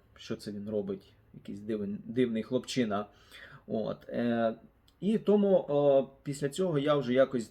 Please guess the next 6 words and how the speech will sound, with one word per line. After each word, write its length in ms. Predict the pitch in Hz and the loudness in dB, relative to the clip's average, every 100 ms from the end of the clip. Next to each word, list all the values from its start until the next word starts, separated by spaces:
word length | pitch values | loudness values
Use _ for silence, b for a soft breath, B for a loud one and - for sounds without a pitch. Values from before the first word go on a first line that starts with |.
| _ | _
так, 220 | 120 104 104 | -2 -2 0
знаєте, 520 | 120 120 117 104 95 B B B B B 107 | 0 0 -2 -4 -4 B B B B B -4
е, 420 | 107 107 101 98 - | -2 -2 -2 -6 -4
перестав 460 | - 165 160 131 107 | 4 4 6 6 6
це 160 | - 107 | 2 -6
робити. 480 | 110 104 - 95 | -2 -4 -4 -10